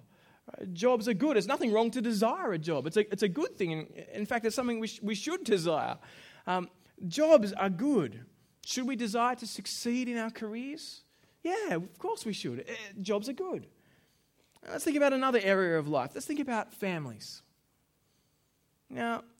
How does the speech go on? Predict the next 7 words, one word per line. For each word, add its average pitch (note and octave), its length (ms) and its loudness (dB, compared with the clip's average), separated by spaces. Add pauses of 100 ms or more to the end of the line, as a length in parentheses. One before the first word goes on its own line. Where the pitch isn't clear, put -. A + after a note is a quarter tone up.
a A3 60 -12
family's A3 640 -4
good. C3 340 -4 (1120)
Yeah. D3+ 220 -6 (500)
<laughs> E3 60 -14 (1000)
You E3+ 60 -16
know, A#3+ 140 -12